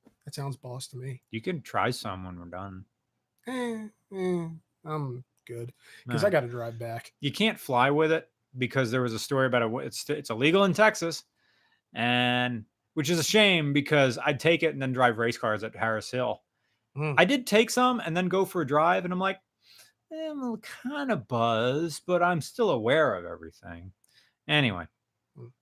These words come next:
Speaker 2: there's nothing illegal about that. It's completely legal.
Speaker 1: Yeah.
Speaker 2: Um,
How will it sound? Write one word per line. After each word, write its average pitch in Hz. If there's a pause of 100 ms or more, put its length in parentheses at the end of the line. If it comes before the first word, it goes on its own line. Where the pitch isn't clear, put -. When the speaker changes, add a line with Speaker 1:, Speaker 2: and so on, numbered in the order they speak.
(220)
Speaker 2:
there's -
nothing 147
illegal 202
about 120
that. 123
It's 117
completely 170
legal. 156 (380)
Speaker 1:
Yeah. 120 (560)
Speaker 2:
Um, 143